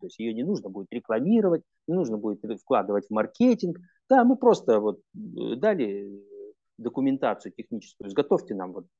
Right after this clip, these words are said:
э, пожалуйста, в-, в-, вот такое вот, да, там сто тысяч штук, единиц, рекламировать её не нужно.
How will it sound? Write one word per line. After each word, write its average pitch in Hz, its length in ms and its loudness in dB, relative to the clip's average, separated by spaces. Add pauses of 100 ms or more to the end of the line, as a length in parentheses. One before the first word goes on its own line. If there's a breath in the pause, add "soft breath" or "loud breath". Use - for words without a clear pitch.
э, 101 280 -6
пожалуйста, 98 500 -6 (320)
в-, 117 60 0
в-, 110 320 0
вот 117 280 -2
такое 95 360 0
вот, 90 240 -10
да, 117 160 2
там - 180 -12
сто - 160 0
тысяч - 340 -6
штук, - 320 -12 (300)
единиц, 101 520 -6
рекламировать 110 680 -2
её 104 100 -6
не 95 80 -12
нужно. 92 240 -16